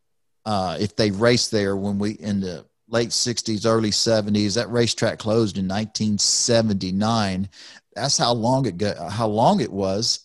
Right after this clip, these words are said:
<clears throat> I wanted them to know that what they did and how they did, you know, I wanted them to know that it impacted a lot of people's lives. And, uh, we had a reunion,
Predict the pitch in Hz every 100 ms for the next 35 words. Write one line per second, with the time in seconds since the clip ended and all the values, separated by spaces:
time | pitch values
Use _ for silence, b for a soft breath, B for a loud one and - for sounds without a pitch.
0 | - 226 185 127 - - - _ _ 120
1 | 143 170 160 139 - 135 117 101 107 110
2 | 110 113 98 107 101 90 - - _ _
3 | _ _ _ - 135 147 131 117 98 107
4 | 113 113 95 87 - 127 127 107 98 95
5 | 90 92 92 87 - b b b _ _
6 | _ 113 113 110 123 127 104 120 110 98
7 | 101 98 98 95 92 85 - _ _ _
8 | _ 104 110 107 104 107 98 90 95 95
9 | 85 - 90 87 80 92 98 85 82 -
10 | 92 90 87 90 85 101 110 117 92 92
11 | 101 113 113 113